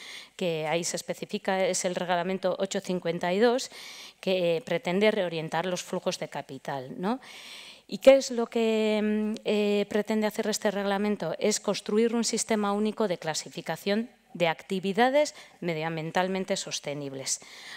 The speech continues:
¿Para qué? Para garantizar una armonización y, sobre todo, para, para dar seguridad e certidumbre al mercado,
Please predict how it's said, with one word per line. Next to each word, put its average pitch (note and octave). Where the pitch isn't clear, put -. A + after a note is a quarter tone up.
¿Para F3
qué? A3+
Para E3
garantizar F3+
una G3
armonización D3
y, A3
sobre B3+
todo, B3+
para, E3+
para F3
dar G#3+
seguridad G#3
e F3+
certidumbre A3
al D#3
mercado, D3+